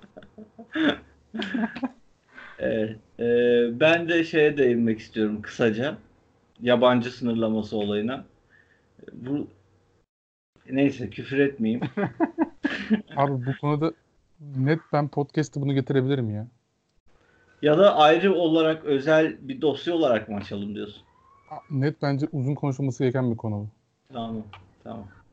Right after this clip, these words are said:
Speaker 1: Ama yazıklar olsun diyorum. Başka da bir şey demiyorum ya. Yazıklar olsun. Ba-, menajerlere para yedirmek için göz göre göre yapılan bir şey çok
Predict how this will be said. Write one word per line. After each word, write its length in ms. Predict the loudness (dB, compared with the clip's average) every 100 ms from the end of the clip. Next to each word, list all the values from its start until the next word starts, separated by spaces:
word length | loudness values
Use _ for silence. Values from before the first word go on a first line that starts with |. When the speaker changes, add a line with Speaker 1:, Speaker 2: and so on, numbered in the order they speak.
| _ _ _ _ _ -2
Speaker 1:
Ama 240 | 2 4
yazıklar 500 | 4 4 4 6 6
olsun 360 | 6 2 -2 -4
diyorum. 260 | -4 -4
Başka 260 | -6 -6 -8
da 60 | -10
bir 60 |
şey 200 | -8 -8
demiyorum 400 | -6 -6 -10 -12
ya. 120 | -14 -18 -20 -20 -20 _ _ -12
Yazıklar 380 | -10 -10 -2 0
olsun. 320 | 0 -4 0
Ba-, 280 | 2 2 2
menajerlere 720 | 2 6 6 6 4 4 0
para 260 | -4 -2 -2
yedirmek 500 | -2 -4 -6 -6 -8
için 280 | -10 -12 -12 -14 _ _ _ _ _ _
göz 280 | -2 0 0
göre 280 | 2 4 4
göre 320 | 2 -2 -6 -12 _ _ _
yapılan 480 | -10 -8 -4 -4 -4
bir 60 | -6
şey 260 | -10 -12
çok 160 | -14